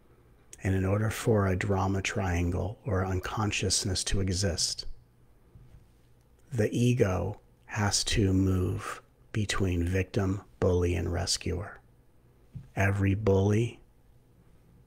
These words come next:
is a victim who has yet to be healed. And sometimes a victim can be so shut down in its unprocessed pain that it tries to avoid the anticipation of future victimhood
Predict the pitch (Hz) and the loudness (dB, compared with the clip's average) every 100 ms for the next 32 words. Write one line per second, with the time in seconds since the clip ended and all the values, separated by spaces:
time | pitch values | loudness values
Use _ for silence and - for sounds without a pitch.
0 | - - 98 92 95 87 95 - 107 98 | -16 -2 0 4 2 2 0 0 0 0
1 | 101 - _ - - - 101 90 98 87 | 0 -6 _ -20 -14 -2 0 0 0 -2
2 | - 92 95 85 - 90 87 101 - - | -2 -2 0 -2 -2 -2 -2 -6 -10 -14
3 | - - - _ _ _ _ - - 95 | -14 -20 -20 _ _ _ _ -20 -8 -2
4 | - 104 98 - 98 95 95 90 101 - | 0 0 0 0 0 0 0 0 -2 -2
5 | 123 104 110 117 _ _ - - _ - | -2 0 -2 -4 _ _ -20 -20 _ -4
6 | 107 98 95 - 101 98 - - 98 - | 0 0 0 0 2 4 4 4 0 -2
7 | 95 95 92 92 92 - 117 98 92 - | -2 0 -2 -4 -6 -10 -6 -4 -2 -2
8 | 90 - 95 92 - 95 - - 98 95 | -4 -4 -4 -4 -2 -2 -2 -2 -2 -4
9 | 92 - _ - - - _ - - - | -6 -12 _ -20 -20 -20 _ -20 -20 -20
10 | _ - 95 95 - 101 98 98 - 113 | _ -4 -2 -2 -2 0 0 -2 2 2
11 | 98 95 104 98 95 95 101 - _ _ | 2 0 0 2 2 -2 -4 -14 _ _
12 | - 117 95 - 98 - 95 - 104 - | -8 -4 -2 2 2 2 0 0 2 0
13 | - 95 98 - - 98 - 95 98 98 | -2 -2 -4 -6 -4 -2 0 -2 -2 -4
14 | - 95 - 95 95 | -4 -6 -6 -8 -10